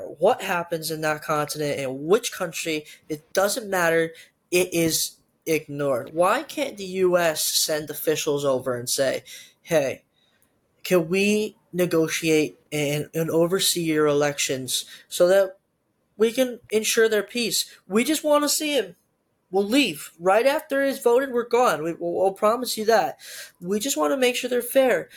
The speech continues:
The only time that we really truly intervened in Africa was in the Sudanese civil war that just happened this year. And you know who was the real peop-, like, negotiators?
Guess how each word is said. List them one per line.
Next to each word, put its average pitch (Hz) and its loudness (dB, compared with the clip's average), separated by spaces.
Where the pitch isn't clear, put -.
The 226 4
only 311 2
time 269 0
that 180 0
we 226 0
really 240 2
truly 233 -2
intervened 185 -2
in 196 0
Africa 180 0
was 175 0
in 170 -2
the 165 0
Sudanese 190 -2
civil 180 2
war 160 6
that 151 2
just 151 -4
happened 147 -2
this 147 0
year. 143 0
And 208 2
you 214 2
know 262 4
who 247 -6
was 240 0
the 202 4
real 277 0
peop-, 254 -2
like, 214 4
negotiators? 262 2